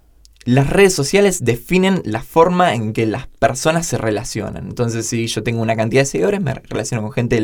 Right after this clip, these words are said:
la misma cantidad de relaciones, tengo mejor acceso a puestos de trabajo. Es casi una, entre comillas, meritocracia en la que, en la medida que sos mejor ci-,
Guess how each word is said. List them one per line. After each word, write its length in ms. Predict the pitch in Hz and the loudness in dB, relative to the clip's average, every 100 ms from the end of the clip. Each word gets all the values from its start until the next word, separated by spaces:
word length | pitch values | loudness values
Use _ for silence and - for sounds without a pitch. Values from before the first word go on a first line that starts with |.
| 107 | -2
la 120 | 104 | -4
misma 240 | 139 165 | -4 -2
cantidad 240 | 143 131 139 | 0 2 2
de 60 | |
relaciones, 420 | 120 120 147 151 - | 0 -4 -4 -6 -6
tengo 200 | 110 - | -8 -8
mejor 360 | 110 - 120 | -12 -2 0
acceso 480 | 123 - 123 120 123 - - | 0 -2 -2 -2 -4 -10 -10
a 100 | - | -6
puestos 260 | - 110 110 | -4 -2 -4
de 40 | |
trabajo. 540 | 104 110 127 143 165 - - - - | 0 4 6 4 0 -4 -12 -20 -16
Es 120 | - | -10
casi 380 | - 127 - 123 | -4 -2 2 2
una, 440 | 117 120 113 110 107 101 95 - - - _ _ - - | 2 2 4 2 0 -4 -12 -20 -20 -20 _ _ -20 -4
entre 280 | 113 113 | 0 2
comillas, 600 | - 101 104 82 87 - - - | 0 -4 -4 -4 -4 -6 -14 -8
meritocracia 1160 | 113 120 127 120 117 117 139 131 135 - 180 - _ | 2 6 8 6 6 6 8 6 4 0 -4 -4 _
en 160 | - 110 | -6 0
la 100 | 110 | 0
que, 300 | 107 110 - | 0 -2 -4
en 160 | - 117 | -4 -2
la 80 | 107 | 0
medida 160 | 113 | 0
que 60 | 110 | 0
sos 260 | - 117 98 | -2 -4 -6
mejor 440 | 107 - 131 135 | -6 -2 2 2
ci-, 360 | 139 131 120 | 2 -2 -2